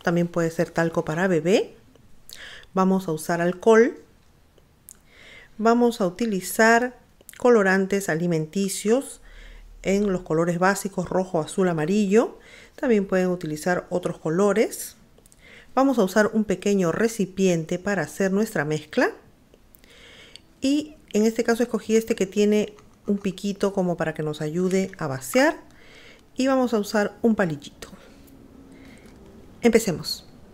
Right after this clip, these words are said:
Bueno, lo primero que voy a hacer es que voy a colocar en nuestro recipiente un poco de talco. Este es el talco que se puede utilizar para bebés o también para el cuerpo después del baño,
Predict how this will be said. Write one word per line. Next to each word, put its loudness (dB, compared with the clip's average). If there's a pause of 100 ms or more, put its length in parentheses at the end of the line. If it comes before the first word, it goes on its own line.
(300)
Bueno, -2
lo 0
primero -2
que -4
voy 0
a 0
hacer -2
es -4
que -2
voy -2
a -2
colocar 0
en -4
nuestro -4
recipiente -4 (140)
un -2
poco -2
de -4
talco. -4 (840)
Este -14
es -14
el -10
talco -6
que -14
se -14
puede -8
utilizar -8 (380)
para -10
bebés -2 (1600)
o -4
también -4
para -4
el -8
cuerpo -4
después -10
del -4
baño, -2